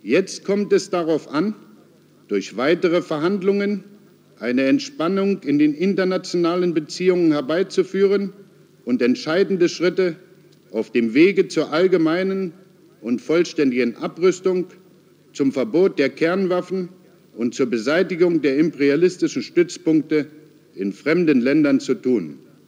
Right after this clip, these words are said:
Dann würde die Menschheit von dem Albdruck der Atomkriegsgefahr befreit und in einem gesicherten Frieden leben können.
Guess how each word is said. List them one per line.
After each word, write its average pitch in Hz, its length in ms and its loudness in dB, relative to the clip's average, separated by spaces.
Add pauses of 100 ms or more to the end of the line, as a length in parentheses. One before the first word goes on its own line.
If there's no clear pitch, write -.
(580)
Dann 180 360 0
würde 214 260 4
die 165 200 -4
Menschheit 196 760 -2 (320)
von 110 160 -6
dem 110 220 -2
Albdruck 175 580 0
der 156 140 0
Atomkriegsgefahr 170 1120 -2
befreit 143 680 -4 (520)
und 113 180 -6
in 135 220 -2
einem 156 340 0
gesicherten 120 600 -2
Frieden 120 580 -2
leben 110 340 0
können. 87 360 -6